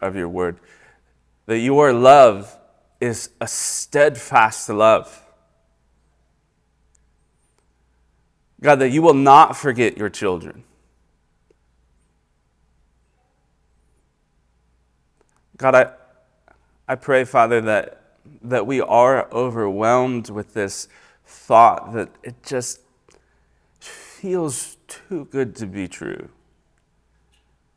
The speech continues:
and yet it is not. It really is,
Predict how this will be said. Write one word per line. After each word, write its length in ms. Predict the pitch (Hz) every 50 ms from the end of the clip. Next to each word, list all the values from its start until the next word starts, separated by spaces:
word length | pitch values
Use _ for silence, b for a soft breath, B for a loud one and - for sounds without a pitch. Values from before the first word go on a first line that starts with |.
| _ _ _ _ _ _
and 300 | - 76 82 87 90 90
yet 160 | 95 104 104
it 140 | 101 95 90
is 160 | 85 82 90
not. 340 | 85 82 82 85 80 60 - _ - - _ _ _ _ _ _ _ _ _ _ _ _ _ _ _ _ _ _ _ _ _ _ _ _ _ _ _ _ _ _ _ _ _ _ _ _ _ _ _ _ _ _ _ _ _ _ _ _ _ _ _ _ _ _ _ _ -
It 140 | 101 101 101
really 380 | 101 101 113 113 107 104 101 98
is, 380 | 98 95 92 90 - - -